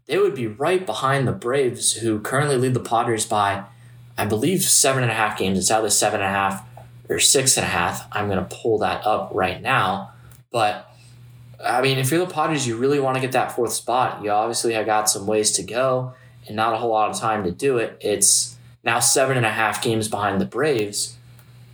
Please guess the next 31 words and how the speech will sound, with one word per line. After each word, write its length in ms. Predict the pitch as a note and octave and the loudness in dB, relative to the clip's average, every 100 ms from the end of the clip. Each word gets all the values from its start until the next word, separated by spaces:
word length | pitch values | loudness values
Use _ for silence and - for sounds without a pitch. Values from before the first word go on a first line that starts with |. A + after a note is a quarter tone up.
| - | -2
So, 320 | - B2 A2 | 2 2 2
I 140 | F#2+ | 0
mean, 120 | C3+ D3+ | 0 0
it's 160 | F3 | 0
go 180 | D#3+ E3 | 2 0
time. 400 | E3+ A2+ F#2 F#2 - | 2 0 -2 -4 -4
And, 560 | G#2+ G#2+ G#2 G2+ G2 - | 0 0 0 -2 -4 -6
I 80 | G2+ | -4
mean, 340 | A2 A2 G2 | -2 -2 -2
this 140 | A2 | -2
Padres 320 | - B2 D3 C3 | -2 0 -2 0
bullpen 420 | A#2 C3+ C3 A2+ | -2 0 -2 -2
can 160 | G#2+ | -4
really 220 | G#2 C3 D3 | -2 0 0
be 140 | C3+ | -2
an 100 | A2 | -2
anchor 300 | A2 C#3 B2+ | 0 0 0
for 140 | A2 | 0
this 280 | G#2+ G2+ - | 0 2 0
team, 380 | - C3 A#2+ A2 - - - - | 0 2 0 -2 -12 -20 -16 -2
especially 420 | - B2+ C3 F3 | 0 2 2 0
if 120 | D3+ | 0
the 80 | C#3 | 0
rotation 540 | C3 B2+ B2 C3+ C3 | 0 0 0 0 0
pitches 320 | A#2+ A2+ A#2+ | -2 0 2
like 160 | A2+ G#2+ | 0 0
how 100 | A2 | 0
they 120 | A2 | 0
did 140 | A2 A2+ | 0 0
against 300 | A2 G#2+ G#2 | 0 0 2
Washington. 720 | G#2 B2+ A#2+ G2+ - F#2+ | 2 2 0 -2 -2 -2